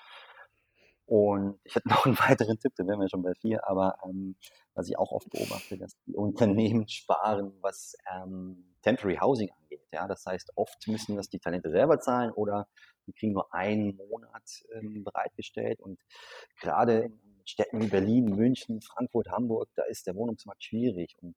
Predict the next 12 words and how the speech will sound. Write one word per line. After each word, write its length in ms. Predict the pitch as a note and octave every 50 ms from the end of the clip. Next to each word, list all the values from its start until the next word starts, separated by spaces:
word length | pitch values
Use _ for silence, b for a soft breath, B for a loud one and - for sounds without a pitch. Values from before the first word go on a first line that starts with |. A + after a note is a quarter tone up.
| _ _
da 300 | - F2+ F#2+ G#2+ A2 A2 G2
sollte 300 | G2+ G#2+ A2 G#2+ - G2+
man 120 | G2 G2+ _
vielleicht 420 | - - F2+ E2+ F#2 G2+ - - _ -
doch 140 | - - _ _ -
eher 340 | G#2 A#2+ A2+ G#2+ G#2 G2+ - _ _ _ _ -
zu 120 | - -
'nem 280 | G2+ F#2 F2+ F2+ F2 - _ _ _ -
längeren 480 | F#2 F2+ F2 F2 G#2+ C3 B2 A2+ A2+
Zeitraum 400 | - - - - _ - A2 G#2+
gehen, 320 | G2 G#2 G#2+ A2+ A#2 A2+ -
also, 200 | - - F2+